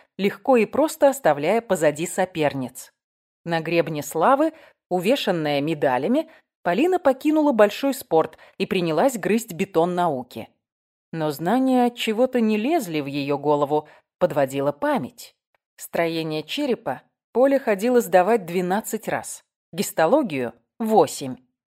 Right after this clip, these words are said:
Через год стало ясно: Полина больна.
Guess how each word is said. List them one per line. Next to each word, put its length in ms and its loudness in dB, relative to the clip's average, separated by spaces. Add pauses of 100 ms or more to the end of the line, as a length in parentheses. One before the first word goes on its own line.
(120)
Через 340 -2
год 240 2
стало 280 4
ясно: 580 -2 (240)
Полина 600 -4 (140)
больна. 540 -6